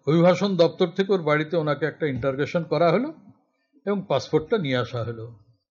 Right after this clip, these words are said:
তো শেষ পর্যন্ত আর কিছুই নয়, সেটা হচ্ছে যে একজন শান্তিনিকেতনের প্রাক্তনী একথা শোনার পরে প্রচণ্ড রেগে গেলেন এবং তিনি বিদেশ মন্ত্রককে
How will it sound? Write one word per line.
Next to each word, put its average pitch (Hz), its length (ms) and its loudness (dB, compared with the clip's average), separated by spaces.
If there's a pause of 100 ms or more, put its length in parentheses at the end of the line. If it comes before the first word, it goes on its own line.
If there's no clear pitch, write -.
(520)
তো 240 420 6 (480)
শেষ 226 240 -2
পর্যন্ত 262 640 0 (840)
আর 180 160 -2
কিছুই 233 380 -4
নয়, 277 460 -2
সেটা 202 300 -4
হচ্ছে 202 280 -6
যে 175 300 -2 (1000)
একজন 175 560 4
শান্তিনিকেতনের 190 800 -2
প্রাক্তনী 170 680 0 (760)
একথা 160 280 0
শোনার 156 340 -2
পরে 170 220 2
প্রচণ্ড 196 420 -4
রেগে 156 280 -2
গেলেন 208 300 -10 (1080)
এবং 196 260 2
তিনি 151 420 -2 (500)
বিদেশ 151 280 2
মন্ত্রককে 135 880 0